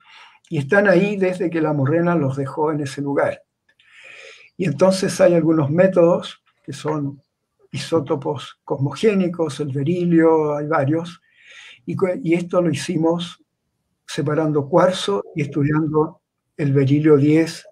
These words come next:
los isótopos de berilio diez en ese cuarzo. Y tuvimos edades que son bien interesantes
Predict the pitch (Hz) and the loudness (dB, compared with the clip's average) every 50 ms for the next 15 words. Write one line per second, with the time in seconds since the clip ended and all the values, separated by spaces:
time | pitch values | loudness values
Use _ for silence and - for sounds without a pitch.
0 | _ - 135 135 143 135 - - 170 180 180 175 180 175 175 165 135 135 139 147 | _ -6 -4 -2 -2 -2 -2 0 2 4 4 4 2 2 2 4 4 4 4 4
1 | 147 147 156 156 151 147 135 143 151 156 160 160 - 185 156 139 139 135 - 135 | 2 0 0 2 2 2 2 2 2 0 -2 -2 -4 -2 -2 -2 -2 -2 -6 -4
2 | - 139 131 - - - - - _ _ - - - - - - - - - - | -2 -2 -2 -2 -4 -10 -18 -20 _ _ -20 -20 -20 -20 -20 -20 -20 -20 -20 -20
3 | - - _ - 180 175 180 196 185 196 196 214 202 - - 190 185 180 190 196 | -20 -20 _ -14 -12 -8 -4 -2 -2 0 -2 -2 -4 -6 -4 -4 -2 2 2 2
4 | 196 190 - - - - 165 151 175 175 170 170 170 165 147 135 135 135 - 185 | 2 0 -4 -6 -6 -4 -2 0 0 2 2 2 2 2 2 2 0 0 0 2
5 | 196 190 196 196 - 202 214 202 - - | 2 2 2 0 0 -2 -2 -2 -6 -14